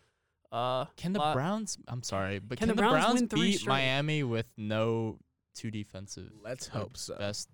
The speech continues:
Speaker 2: two defensive pieces?
Speaker 3: Let's hope so.
Speaker 1: Well, let's hope
Speaker 2: I don't
Speaker 1: O B J
Speaker 2: know.
Speaker 1: goes for, like,
Speaker 2: We'll
Speaker 1: two thousand
Speaker 2: see.
Speaker 1: yards
Speaker 2: Can
Speaker 1: and, like,
Speaker 2: the
Speaker 1: five hundred
Speaker 2: Dolphins
Speaker 1: scores.
Speaker 2: be just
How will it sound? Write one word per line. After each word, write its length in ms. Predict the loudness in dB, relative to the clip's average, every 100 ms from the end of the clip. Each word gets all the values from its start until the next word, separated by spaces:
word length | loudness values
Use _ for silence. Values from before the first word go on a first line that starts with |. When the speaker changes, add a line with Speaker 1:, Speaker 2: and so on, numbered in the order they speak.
| _ _ -12
Speaker 2:
two 180 | -10 -8
defensive 520 | -10 -12 -14 -14 -16
pieces? 440 | -16 -16 -16 -20 _ _
Speaker 3:
Let's 200 | -14 -12
hope 200 | -12 -14
so. 180 | -14 -16 -16
Speaker 1:
Well, 120 | -10
let's 160 | -10 -6
hope 180 | -6 -4
Speaker 2:
I 60 |
don't 100 | -4
Speaker 1:
O 20 | -4
B 60 |
J 120 | -2
Speaker 2:
know. 60 | -2
Speaker 1:
goes 160 | -4 -8
for, 180 | -12 -10
like, 220 | -12 -14 -14
Speaker 2:
We'll 100 | -10
Speaker 1:
two 40 |
thousand 160 | -6 -4 -4
Speaker 2:
see. 60 |
Speaker 1:
yards 260 | -6 -10 -10
Speaker 2:
Can 80 | -8
Speaker 1:
and, 60 | -6
like, 80 |
Speaker 2:
the 80 | -6
Speaker 1:
five 100 | -4 -6
hundred 0 |
Speaker 2:
Dolphins 260 | -6 -8 -8
Speaker 1:
scores. 680 | -8 -8 -6 -4 -4 -8 -12 _ _ _ _ _ _ _ _ _ _ _ _ _ _ -14
Speaker 2:
be 140 | -14
just 240 | -12 -16